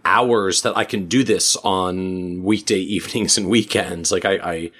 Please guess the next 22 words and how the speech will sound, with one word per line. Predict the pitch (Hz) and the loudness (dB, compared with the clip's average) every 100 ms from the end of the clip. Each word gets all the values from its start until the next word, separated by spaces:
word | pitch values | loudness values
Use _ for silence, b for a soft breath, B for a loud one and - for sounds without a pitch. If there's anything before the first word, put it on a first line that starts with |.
| B B B | B B B
I | 104 | -4
couldn't | - 113 | 0 2
make | 98 95 | 2 4
that | 98 | 0
a | |
full-time | 90 101 - 95 | 0 -2 0 0
job | 95 92 | 2 2
if | - | 2
I | |
wanted | 90 101 117 107 | 2 4 4 2
to, | 98 | -2
'cause | 90 | -6
there | 85 87 | -6 -4
just | 92 104 | -2 0
aren't | 90 | -2
enough | 90 85 | -4 -6
evening | 101 87 87 | -6 -8 -8
and | 82 | -6
weekend | 90 - 90 | -8 -6 -6
hours | 87 82 85 | -4 -4 -4
to | - | -6
do | 82 85 76 | -6 -8 -10